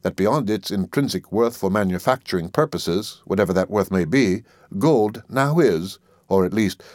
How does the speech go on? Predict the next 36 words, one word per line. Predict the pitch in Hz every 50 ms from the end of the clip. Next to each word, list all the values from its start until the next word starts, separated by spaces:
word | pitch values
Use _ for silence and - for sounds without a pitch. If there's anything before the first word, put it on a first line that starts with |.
| - -
soon | - - 110 98 85
will | 85 120 156 127 87
be, | 71 67 80
for | 90 - - 92 90
it | 87 -
cannot | - 120 120 101 85 -
be | - 95
supposed | 90 - 90 - - 107 95 90 87 - _ - - - _ -
that | 80 82 80
von | 95 92 87 78
Kempelen | - - 123 107 - 78 82 80 78
can | - 92 85
long | 80 85 104 113 104 92
retain | 87 85 - - 98 92 87
his | 80 -
secret, | - 156 139 - 87 85 - _ _ _ _ _ _ - - - - -
of | 117 107
no | 110 117 123 143 156 160 151 _ - -
greater | - 117 120 151
value | 139 107 92 85 82 80 95 127
than | 127 - 113 120 127
lead, | 160 165 113 76 92 - - _ _ - - -
and | - 113
of | 110 101 95 - -
far | - - 127 127 113 101
inferior | 104 95 95 - 170 156 107 92 85
value | 78 101 95 98 107 113
to | 113 139
silver. | 131 - 180 170 120 85 67 60 - _ _ _ _ - _ _ _ - - _ -
It | - 123 127
is | 156 175 143
indeed | 143 139 135 147 139 123 - - - - -
exceedingly | 127 120 - - 165 165 127 110 107 107
difficult | 98 147 139 143 123 - 107 104 -
to | - 120
speculate | - - - 143 - - 107 110 - -